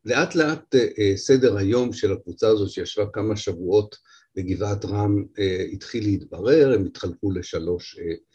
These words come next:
אה, קבוצות, אחת, אה, אה, הודרכה על ידי אנשי המחלקה המשפטית, אה, של הצבא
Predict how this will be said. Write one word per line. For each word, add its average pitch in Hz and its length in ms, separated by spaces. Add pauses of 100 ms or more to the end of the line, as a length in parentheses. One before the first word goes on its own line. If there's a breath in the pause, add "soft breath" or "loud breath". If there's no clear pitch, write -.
(260 soft breath)
אה, 87 140
קבוצות, 156 760 (260 soft breath)
אחת, - 600
אה, 101 280 (100)
אה, 90 380 (560)
הודרכה 107 640
על 95 80
ידי 95 220
אנשי 95 280
המחלקה 98 560
המשפטית, 98 920 (720)
אה, 92 520
של 95 500
הצבא 85 960